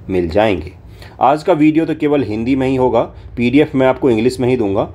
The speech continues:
लेकिन अगले वीडियो से इस तरफ हिंदी रहेगा और इस तरफ इंग्लिश रहेगा, इसका ज़रूर ध्यान रखिएगा। आज का ये हिंदी में ही होगा। इसमें न्यूज़पेपर डिस्कशन के जो, अ, टॉपिक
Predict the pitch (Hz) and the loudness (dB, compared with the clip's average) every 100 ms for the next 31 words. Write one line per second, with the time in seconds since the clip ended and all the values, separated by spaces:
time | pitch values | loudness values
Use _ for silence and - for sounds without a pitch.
0 | - - 127 147 139 147 170 156 151 160 | -16 -2 2 4 4 4 4 4 4 0
1 | 151 131 - 143 139 - 98 98 120 117 | -2 -8 -6 -4 -4 -4 -8 -4 -2 -2
2 | 117 123 175 - - - 151 160 156 151 | 0 0 0 -6 -20 -4 2 2 2 0
3 | 139 - 104 101 95 92 107 110 87 82 | 0 0 -4 -2 -2 -2 0 0 -2 -6
4 | 95 - 107 101 104 101 85 92 92 90 | -8 -2 0 2 2 0 -2 -2 0 -2
5 | - 107 80 82 - - - - - - | 0 0 -2 -10 -18 -20 -20 -20 -20 -20
6 | - - - - 117 117 - 110 147 135 | -20 -20 -14 -4 -2 -2 0 0 0 -4
7 | 101 98 92 92 90 104 85 - - - | -8 -6 -8 -8 -8 -8 -10 -16 -20 -20
8 | - - - 143 175 143 147 139 - 165 | -20 -10 -2 2 4 4 2 0 0 0
9 | 151 139 147 127 139 135 135 131 123 117 | 0 -2 -4 -6 -6 -4 -2 0 0 2
10 | 120 120 95 90 90 90 - 95 139 | 2 0 0 0 0 -2 -2 -2 -2